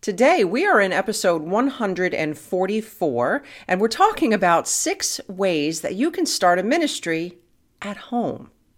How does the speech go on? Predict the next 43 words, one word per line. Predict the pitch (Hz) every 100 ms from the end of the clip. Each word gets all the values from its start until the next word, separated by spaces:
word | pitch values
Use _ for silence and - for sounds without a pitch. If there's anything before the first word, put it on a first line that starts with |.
| _ _ _ _ _ _ -
Do |
you | 330
long | 294 170 208
to | 214
be | 220
used | 165 151 185 185
by | 175 160
God, | 147 160 170 165
but | 160 147 - -
think, | - 190 180 - - - - -
"How? | - 240 254 - - _ - -
I'm | -
a | 254
stay-at-home | - 269 247 233 202
mom," | 185 220 220 156 143
or, | 139 -
"I |
don't | 202 254
have | 226 262
a |
big | 185 160 -
platform," | - 123 - - 135 131
or, | 175 - - -
"I | 226
work | 214 269 269
full-time"? | - 151 131 127 127 - - _ - 214
Well, | 233
the | 254
good | 381
news | 262 269 330 220 233
is | 233 214 - 185
you | 233 330
don't | 392 262
have | 247 359
to | -
have | 165 156
a |
preaching | 143 - 165 - 151
platform | - 147 - 202 214
or | 208 269 269
a |
mega | 185 240 339
church | 320 - 147 147 -